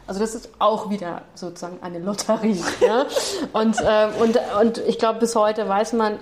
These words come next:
einfach auch nicht so viel über Hormone und Hormonspiegel und was weiß ich,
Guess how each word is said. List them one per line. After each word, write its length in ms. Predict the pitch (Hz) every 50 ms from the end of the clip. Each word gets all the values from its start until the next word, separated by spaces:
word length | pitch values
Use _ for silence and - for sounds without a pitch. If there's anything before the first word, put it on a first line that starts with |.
| - -
einfach 300 | 208 202 196 202 202 -
auch 160 | - 208 214
nicht 240 | 220 226 220 - -
so 100 | - 202
viel 200 | - - 226 214
über 180 | 220 208 202 202
Hormone 680 | 214 214 220 240 254 269 277 277 277 269 269 269 254
und 140 | - 214 208
Hormonspiegel 680 | 214 220 247 262 277 294 285 - - 262 262 254 254 247
und 160 | 247 226 226
was 120 | 226 226 226
weiß 120 | - -
ich, 180 | 226 - -